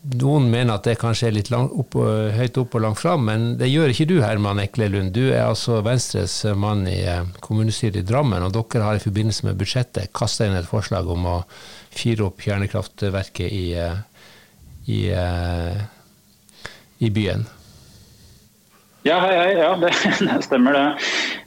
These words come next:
Speaker 2: Vi har i hvert fall, eh, lagt inn et verbalforslag i vårt alternative budsjett, hvor vi ber kommunedirektøren utarbeide en mulighetsstudie som, eh, beskriver hvordan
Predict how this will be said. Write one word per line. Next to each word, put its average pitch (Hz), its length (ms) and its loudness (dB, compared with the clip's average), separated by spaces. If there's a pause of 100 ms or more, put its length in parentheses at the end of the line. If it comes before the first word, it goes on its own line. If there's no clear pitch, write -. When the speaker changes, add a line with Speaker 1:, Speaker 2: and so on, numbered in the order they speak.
(120)
Speaker 2:
Vi 139 80 4
har 135 240 4
i 135 160 4
hvert 127 220 0
fall, 131 260 4
eh, 131 300 4
lagt 123 300 0
inn 113 100 4
et 113 140 2
verbalforslag 117 880 2
i 113 580 4
vårt 107 240 -2
alternative 107 560 -2
budsjett, 110 360 -2 (180)
hvor 120 180 2
vi 117 100 2
ber 104 280 2
kommunedirektøren 107 880 2 (160)
utarbeide 127 560 2
en 139 80 4 (260)
mulighetsstudie 156 760 2 (280)
som, 143 380 2
eh, 135 540 4
beskriver 113 420 2
hvordan 113 540 2